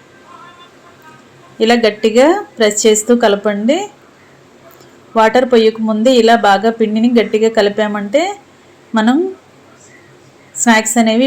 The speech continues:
డీప్ ఫ్రై చేసినప్పుడు అవి క్రిస్పీ క్రిస్పీగా లేయర్స్ లాగా వస్తాయండి. బాగా కరెక్ట్గా ఫ్రై అవుతాయి. ఈ విధంగా కలిపిన తర్వాత కొంచెంగా వాటర్ వేసుకుని పిండిని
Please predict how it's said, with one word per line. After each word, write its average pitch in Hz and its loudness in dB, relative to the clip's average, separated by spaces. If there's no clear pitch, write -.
డీప్ 220 2
ఫ్రై 226 4
చేసినప్పుడు 214 0
అవి 240 0
క్రిస్పీ 214 -2
క్రిస్పీగా 214 -2
లేయర్స్ 214 2
లాగా 202 0
వస్తాయండి. 208 -2
బాగా 202 0
కరెక్ట్గా 208 -2
ఫ్రై 214 0
అవుతాయి. 277 0
ఈ - 4
విధంగా 214 2
కలిపిన 220 0
తర్వాత 202 0
కొంచెంగా 214 0
వాటర్ 196 0
వేసుకుని 214 -2
పిండిని 220 -2